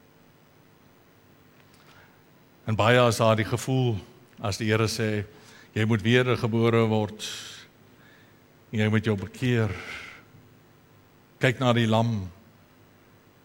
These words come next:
dan is party se onmiddellike reaksie, "Dis te maklik." Daar moet dan sekerlik iets wees wat ek kan bydoen. Ek kan nie net na die lam kyk, ek kan nie net na die kruis kyk nie, ek kan nie net dit doen nie, ek moet dan iets do-, bydoen ook.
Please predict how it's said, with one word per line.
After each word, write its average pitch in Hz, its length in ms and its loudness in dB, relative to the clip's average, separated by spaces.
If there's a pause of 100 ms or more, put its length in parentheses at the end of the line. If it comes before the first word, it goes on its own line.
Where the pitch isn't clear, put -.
(320)
dan 123 100 0
is - 80 -2
party 139 300 4
se 143 160 0
onmiddellike 131 540 2
reaksie, 120 380 -2
"Dis 107 180 0
te 113 100 -4
maklik." 87 360 -8 (2500)
Daar 170 140 8
moet 214 120 6
dan 220 180 10
sekerlik 226 440 4
iets 214 260 -2
wees 175 180 6
wat 160 160 0
ek 156 200 4
kan 147 160 2
bydoen. 127 480 2 (600)
Ek 226 140 4
kan 233 100 8
nie 247 160 6
net 214 160 4
na 190 140 8
die 175 100 6
lam 180 320 8
kyk, 175 300 8
ek 196 100 2
kan 247 140 4
nie 214 100 2
net 208 160 4
na 165 140 6
die 147 100 0
kruis 226 380 6
kyk 147 240 4
nie, 180 100 -4
ek 185 140 2
kan 240 100 4
nie 233 80 4
net 165 180 2
dit 190 200 6
doen 170 160 2
nie, 180 100 2
ek 196 140 0
moet 233 100 2
dan 190 160 2
iets 156 240 -4
do-, 170 220 0
bydoen 202 420 4
ook. 120 120 -8